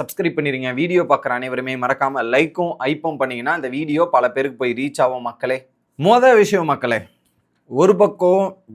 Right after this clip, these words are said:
கானா, இவரு கானா வினோத் திவாகர் ஒரு பிரச்சனை போயிட்டு இருக்கா. அது முடிஞ்ச உடனே அங்க பேசி சால்வ் பண்ண முயற்சி பண்ணிருக்காங்க. "எப்பா, இங்க வீட்டுக்கு வந்து எதுக்கே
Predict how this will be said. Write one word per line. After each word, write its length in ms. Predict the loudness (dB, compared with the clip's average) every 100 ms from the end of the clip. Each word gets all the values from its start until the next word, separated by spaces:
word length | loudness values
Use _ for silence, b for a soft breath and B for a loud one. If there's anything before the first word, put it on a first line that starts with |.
| -4
கானா, 540 | -2 0 0 0 -2
இவரு 320 | -4 0 0 -2 _ -2
கானா 300 | 0 2 0
வினோத் 580 | 0 -2 -2 -2 -2 -4 -4
திவாகர் 340 | 2 2 4 0
ஒரு 140 | 0
பிரச்சனை 340 | 0 -2 -4
போயிட்டு 240 | -4 -6 -6
இருக்கா. 380 | 0 0 0 -6 _ _
அது 200 | 0 0
முடிஞ்ச 300 | -2 -4 -2
உடனே 180 | 0
அங்க 160 | 0 -2
பேசி 580 | 0 0 0 -2 -2 4
சால்வ் 240 | 4 4
பண்ண 180 | 0 -4
முயற்சி 340 | -2 -4 -4
பண்ணிருக்காங்க. 480 | -6 -6 -8 -8 -10 -12 _ _ -6
"எப்பா, 380 | 0 4 6
இங்க 200 | 4 0
வீட்டுக்கு 400 | -4 -4 -4 -4
வந்து 220 | -4 -2 -2
எதுக்கே 420 | 0 -2 -2